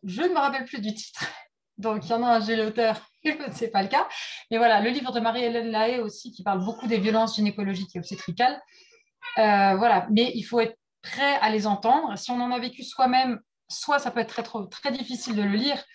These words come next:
soit au contraire, ça peut être, euh, de se dire, « Oh punaise, mais en fait, oui, j'ai vécu la même chose et ça n'est pas normal. »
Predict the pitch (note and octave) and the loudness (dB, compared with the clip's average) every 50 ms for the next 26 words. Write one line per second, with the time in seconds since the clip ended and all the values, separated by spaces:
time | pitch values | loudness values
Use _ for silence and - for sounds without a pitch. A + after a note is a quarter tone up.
0 | - _ _ - - G#3 G3 A#3+ A#3+ A#3 - D4+ C#4+ D4 - A3+ A3 - A#3+ A#3+ | -20 _ _ -4 -4 -4 -2 -2 -2 0 2 0 0 2 -2 -4 -2 0 0 0
1 | B3 B3 - G#3+ G3 F#3+ F#3+ F3+ F#3 G3+ G3 G3 A3 B3+ B3+ B3+ - D#4+ D#4 D#4 | 0 -2 -4 -2 -2 -2 -2 -2 -4 -6 -6 -4 -2 -2 -2 -2 -2 -4 -4 -2
2 | - C#4+ C4+ C4 B3+ G3+ G3 F#3 F3+ - A#3+ A#3 - F3+ G3 C4+ F#4 C5 B4 - | -6 -4 -2 -2 -2 0 0 0 0 -2 -4 -4 -4 -4 2 2 2 2 2 -8
3 | _ _ _ - F#3+ F#3 B3+ C#4 D4+ - - C4+ C4 A#3+ B3 A#3+ - B3 A#3 G#3+ | _ _ _ -6 -2 -2 0 0 -2 -4 0 0 2 2 2 0 0 -2 -4 -4
4 | - - C4+ - G4 F4+ D#4+ B3 - G#3+ F#3 D#3 D3+ F#3+ C4 F4+ F#4 | -4 -6 -2 0 2 2 2 2 2 2 0 2 2 0 0 0 -2